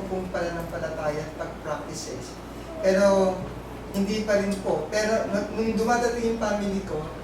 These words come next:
kami nakaganap ng panambahan sa aming sariling tahanan. Ngunit ano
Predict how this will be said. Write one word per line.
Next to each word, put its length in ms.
kami 260
nakaganap 720
ng 160
panambahan 600
sa 320
aming 180
sariling 400
tahanan. 560
Ngunit 240
ano 120